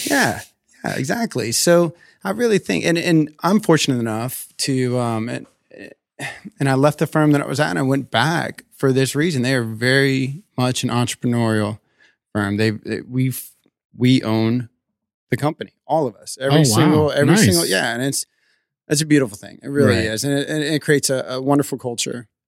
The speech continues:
Speaker 1: And, um, but it's, I, I know come,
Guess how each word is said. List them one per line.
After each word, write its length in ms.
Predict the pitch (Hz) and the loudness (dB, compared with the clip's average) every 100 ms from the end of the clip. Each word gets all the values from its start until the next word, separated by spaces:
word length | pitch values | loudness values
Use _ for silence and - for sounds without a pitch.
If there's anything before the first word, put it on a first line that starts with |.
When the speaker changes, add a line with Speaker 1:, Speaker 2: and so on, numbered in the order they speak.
| _ 117 | _ -4
Speaker 1:
And, 400 | 110 107 107 110 | -2 -2 -4 -4
um, 400 | 110 107 104 107 _ _ _ _ _ _ _ _ _ _ _ | -4 -4 -8 -12 _ _ _ _ _ _ _ _ _ _ _
but 180 | 110 90 | -6 -4
it's, 300 | - 135 - - | -2 0 -2 -2
I, 140 | - - | -6 -4
I 80 | 139 | -2
know 180 | 139 139 | -2 -4
come, 300 | - 143 | -4 -4